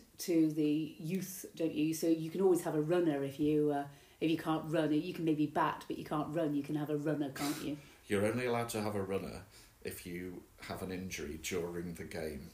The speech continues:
Speaker 1: Oh, I see. That's
Speaker 2: that
Speaker 1: not
Speaker 2: you're
Speaker 1: a fitness
Speaker 2: actually
Speaker 1: thing.
Speaker 2: playing.
Speaker 1: <laughs>
Speaker 2: No. You can't just turn up and play <laughs> with a, with a kind of extra runner
Speaker 1: Oh,
Speaker 2: who's going to
Speaker 1: okay.
Speaker 2: run. No, you can't do
Speaker 1: 'Cause I
Speaker 2: that.
Speaker 1: quite like batting. It's just that
Speaker 2: <laughs>
Speaker 1: running
Speaker 2: You
Speaker 1: bit.
Speaker 2: don't like the running.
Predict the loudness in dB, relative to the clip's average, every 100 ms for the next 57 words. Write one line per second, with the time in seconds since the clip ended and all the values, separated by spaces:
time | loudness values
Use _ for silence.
0 | -6 2 4 4 2 4 4 4 4 4
1 | 6 6 6 6 6 4 4 6 6 8
2 | 8 8 10 12 12 10 10 10 10 6
3 | 6 4 4 2 4 4 4 4 4 6
4 | 4 2 -2 0 2 4 2 -4 -12 -14
5 | -8 -4 -4 -6 -6 -4 4 10 12 12
6 | 8 -2 -12 0 4 4 2 0 0 0
7 | -2 -2 2 2 4 2 2 -2 -8 -4
8 | -2 -2 8 12 12 12 10 10 8 8
9 | 8 4 2 0 0 -2 -2 0 4 4
10 | 8 8 10 10 8 6 6 4 4 4
11 | 2 4 4 6 6 8 8 8 6 6
12 | 6 6 0 -2 -4 -6 -2 -2 -2